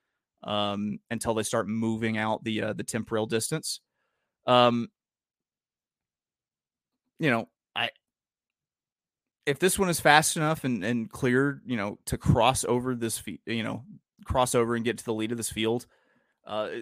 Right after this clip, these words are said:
this horse could be just an absolute handful to track down. And I think that price is great at five to one. And then we're also gonna use three more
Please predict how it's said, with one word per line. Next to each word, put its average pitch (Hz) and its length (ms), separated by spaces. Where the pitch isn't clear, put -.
this 160 160
horse 180 200
could 156 220
be 127 200
just 107 200
an 110 60
absolute 110 480
handful 95 380
to 90 60
track 90 320
down. 95 240
And 95 80
I 107 60
think 107 160
that 110 140
price - 280
is - 100
great 98 260
at - 80
five 92 280
to 98 80
one. 104 320
And 156 140
then 190 80
we're 202 100
also 214 200
gonna 208 120
use 170 140
three 190 580
more 139 460